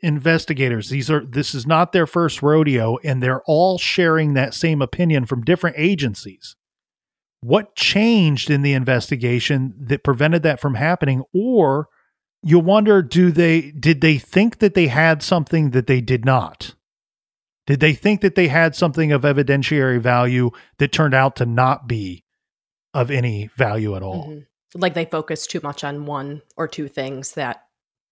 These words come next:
Speaker 2: they should have been looking at the bigger grand scheme.
Speaker 1: No, not that they mishandled it
Speaker 2: Mm-hmm.
Speaker 1: or went about it the wrong way. Just they, they thought they had something that,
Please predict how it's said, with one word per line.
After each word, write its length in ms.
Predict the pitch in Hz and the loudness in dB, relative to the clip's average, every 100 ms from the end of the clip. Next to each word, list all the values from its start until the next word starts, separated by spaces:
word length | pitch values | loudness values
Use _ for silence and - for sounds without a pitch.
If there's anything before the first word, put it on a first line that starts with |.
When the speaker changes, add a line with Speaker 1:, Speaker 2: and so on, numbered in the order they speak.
| _ | _
Speaker 2:
they 80 | 165 | -12
should 160 | - 147 | -10 -10
have 80 | |
been 140 | - 139 | -12 -12
looking 320 | 120 131 131 | -12 -12 -12
at 100 | 113 | -12
the 60 | 120 | -10
bigger 380 | 123 110 120 - | -10 -10 -12 -10
grand 280 | 147 123 | -12 -12
scheme. 420 | - - 135 139 - _ _ _ _ | -14 -12 -12 -12 -16 _ _ _ _
Speaker 1:
No, 200 | 185 240 | 2 4
not 260 | 233 240 - | 4 2 2
that 120 | 233 | 2
they 300 | 202 185 151 139 214 | 4 2 2 -8 -6
mishandled 760 | 180 151 - 165 233 226 139 110 | 0 0 0 0 2 2 0 0
it 180 | 131 | -2
Speaker 2:
Mm-hmm. 140 | 160 147 | -2 0
Speaker 1:
or 220 | 139 131 | 2 0
went 240 | 120 156 | -2 -2
about 280 | 147 147 143 | 0 2 2
it 100 | 143 | 2
the 80 | 135 | 0
wrong 300 | 127 131 123 | 0 0 0
way. 320 | 131 180 135 | 2 2 2
Just 380 | 113 139 - - _ _ _ _ _ _ - | 0 -2 -2 -8 _ _ _ _ _ _ -12
they, 400 | 156 147 147 120 - _ _ _ - | 0 2 4 0 -8 _ _ _ -2
they 180 | 151 | 0
thought 280 | 147 165 156 | 2 2 2
they 140 | 165 135 | 2 2
had 200 | 143 127 | 0 0
something 420 | 156 123 135 120 | 0 0 0 0
that, 180 | 127 | -2